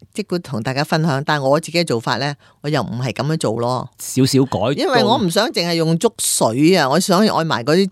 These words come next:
Speaker 1: 粥渣。
Speaker 2: 吓？你話呢個粥真係粥水嚟嘅咋？
Speaker 1: 係啊，
Speaker 2: 個渣唔要㗎？
Speaker 1: 佢唔要㗎。噉我覺得又唔係好似幾好啊。
Speaker 2: 咪好唔夠，即係個營養更加缺乏咯。
Speaker 1: 唔係營養缺乏，
Speaker 2: 又唔
Speaker 1: 噉啊又唔使連啲粥啲渣唔要，又唔，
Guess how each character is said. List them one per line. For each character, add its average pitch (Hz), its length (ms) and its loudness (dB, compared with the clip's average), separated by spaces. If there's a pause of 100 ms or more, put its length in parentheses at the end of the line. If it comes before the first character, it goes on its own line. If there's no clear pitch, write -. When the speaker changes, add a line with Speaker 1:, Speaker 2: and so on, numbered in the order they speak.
(220)
Speaker 1:
粥 226 160 2 (140)
渣。 175 340 0
Speaker 2:
吓？ 220 640 2 (160)
你 160 80 4
話 185 100 2
呢 208 80 2
個 170 220 0 (120)
粥 220 220 0
真 190 140 4
係 - 40 2
粥 - 140 -2
水 120 360 2
嚟 101 60 4
嘅 98 40 2
咋？ 92 100 -2
Speaker 1:
係 165 260 -2
啊， 160 180 0
Speaker 2:
個 - 0 -
渣 - 0 -
唔 120 120 -4
要 110 100 0
㗎？ - 60 2
Speaker 1:
佢 214 200 4
唔 165 60 -2
要 170 180 0
㗎。 139 280 -4 (420)
噉 294 200 0
我 175 260 2
覺 175 40 -12
得 180 160 0
又 131 80 0
唔 117 40 -4
係 113 40 -6
好 135 100 -2
似 175 60 2
幾 - 160 0
好 123 80 0
啊。 117 60 -4
Speaker 2:
咪 208 120 2
好 131 100 0
唔 127 60 -2
夠， 147 260 0 (560)
即 - 160 0
係 180 160 6
個 156 100 2
營 107 200 2
養 117 160 4
更 131 120 2
加 156 100 4
缺 123 160 0
乏 - 160 -4
咯。 139 260 0 (160)
Speaker 1:
唔 156 120 -4
係 185 120 4
營 156 220 4
養 185 120 0 (100)
缺 185 200 0
乏， 156 320 0
Speaker 2:
又 110 60 0
唔 - 20 2
Speaker 1:
噉 233 200 2
啊 226 40 0
又 180 140 2
唔 143 240 -2
使 - 80 0 (140)
連 160 200 2
啲 185 140 2
粥 214 120 0
啲 196 280 -2
渣 190 220 0
唔 143 120 -2
要， 147 160 2
又 127 140 2
唔， 127 360 -6